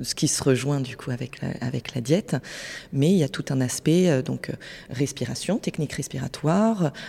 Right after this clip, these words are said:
activité physique, proposer, euh, proposer différentes, euh, voilà, différentes activités physiques, améliorer la qualité du sommeil, accompagner aussi par le biais notamment de massage, ou alors, euh,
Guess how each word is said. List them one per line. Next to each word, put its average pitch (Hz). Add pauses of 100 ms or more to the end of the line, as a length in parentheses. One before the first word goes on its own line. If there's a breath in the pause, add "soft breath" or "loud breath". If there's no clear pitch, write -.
(100 loud breath)
activité -
physique, 135
proposer, 143
euh, 139
proposer -
différentes, -
euh, - (200)
voilà, - (100)
différentes 143
activités 135
physiques, 165 (680 loud breath)
améliorer 131
la 123
qualité 127
du 117
sommeil, 165 (380 loud breath)
accompagner 151
aussi 151 (240 loud breath)
par 127
le 131
biais 135
notamment 131
de 127
massage, 165 (400 loud breath)
ou 156
alors, 147
euh, 123